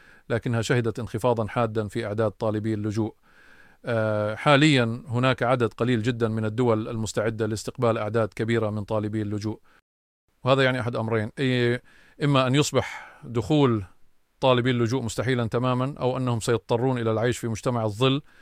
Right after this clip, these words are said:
حيث يعتمدون على العمل غير القانوني أو ينخرطون في الجريمة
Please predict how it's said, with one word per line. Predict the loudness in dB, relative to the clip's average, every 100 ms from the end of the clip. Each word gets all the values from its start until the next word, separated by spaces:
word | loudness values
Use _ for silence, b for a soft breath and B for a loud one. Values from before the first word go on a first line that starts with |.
| b b b b b b
حيث | 0 0 2
يعتمدون | 0 0 0 0 2
على | 2 2
العمل | 2 0 0
غير | 2 2
القانوني | 2 -2 0 -2 -2 -2
أو | -2
ينخرطون | -2 -2 -4 -2 -4
في | -2
الجريمة | -2 0 2 0 -2